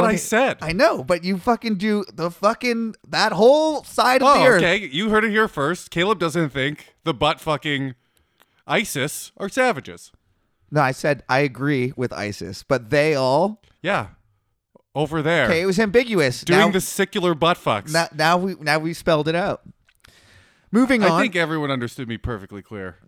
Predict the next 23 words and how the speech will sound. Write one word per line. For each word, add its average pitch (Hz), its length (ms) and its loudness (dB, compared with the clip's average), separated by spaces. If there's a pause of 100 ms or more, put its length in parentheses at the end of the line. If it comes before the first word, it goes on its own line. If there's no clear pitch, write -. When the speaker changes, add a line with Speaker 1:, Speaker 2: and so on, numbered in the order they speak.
(120)
Speaker 1:
I 381 260 -2
don't, 294 260 2
I 240 140 2
don't 330 180 2
think 302 180 0
it's 254 120 -4
perfectly 147 500 0
clear. 127 340 0
I 175 100 4
Speaker 2:
Fucking 170 60 4
Speaker 1:
think 294 220 2
that 269 160 2
you've 247 180 -4
said 214 360 2
Speaker 2:
savages. 165 460 0
Speaker 1:
many, 262 460 0
many, 226 400 0
many 214 360 -2
times, 190 560 0
"They, 220 340 2
all, 214 300 4
thems." 170 500 0
Speaker 2:
Yeah. 127 220 -8